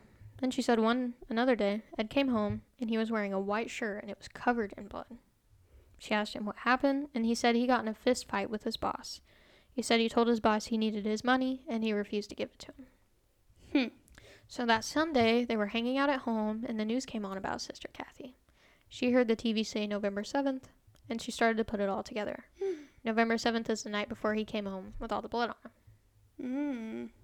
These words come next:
Speaker 1: She said Ed was rocking in his chair, smirking, and kind of laughing. And he said,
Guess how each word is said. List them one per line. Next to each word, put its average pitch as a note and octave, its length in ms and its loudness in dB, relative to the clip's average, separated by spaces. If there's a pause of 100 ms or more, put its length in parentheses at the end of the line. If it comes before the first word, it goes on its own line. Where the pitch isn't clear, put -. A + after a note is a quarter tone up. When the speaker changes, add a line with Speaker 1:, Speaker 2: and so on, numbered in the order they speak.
(680)
Speaker 1:
She - 160 -8
said A3 240 0
Ed G#3+ 120 -2
was G#3+ 220 -6
rocking B3 360 -2
in C4+ 80 0
his C#4 120 0
chair, A3 480 0
smirking, A3+ 800 -4 (160)
and A#3 140 -2
kind A3 220 4
of G#3 140 -4
laughing. G#3+ 680 -6 (1080)
And A3 280 -2
he D#4+ 260 2
said, A3 420 4